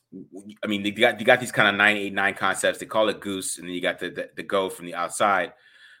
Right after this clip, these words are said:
But, you know, just, just c-, see how this, this opens up this offense, right? This made to be,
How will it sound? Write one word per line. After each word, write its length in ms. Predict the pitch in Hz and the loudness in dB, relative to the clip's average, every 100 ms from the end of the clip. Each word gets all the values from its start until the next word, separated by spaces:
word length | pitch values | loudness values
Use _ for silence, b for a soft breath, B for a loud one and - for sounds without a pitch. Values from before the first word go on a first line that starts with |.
| - | -10
But, 120 | 87 | -8
you 80 | 90 | -6
know, 100 | 87 | -6
just, 340 | 90 - - | -6 -6 -8
just 200 | 92 - | -10 -8
c-, 60 | - | -8
see 460 | - - - 131 | -8 -6 -4 -4
how 180 | 113 101 | 0 0
this, 140 | 92 - | 0 -6
this 360 | 90 - - - | -12 -10 -10 -6
opens 320 | 113 113 104 98 | -6 -4 -4 -2
up 140 | 92 | -4
this 140 | 85 - | -8 -8
offense, 420 | 90 92 82 69 | -6 -6 -8 -8
right? 160 | 85 76 | -10 -10
This 220 | 78 - - | -12 -14 -12
made 420 | 98 110 113 107 | -2 0 0 -4
to 60 | |
be, 360 | 92 95 90 87 | -10 -10 -10 -12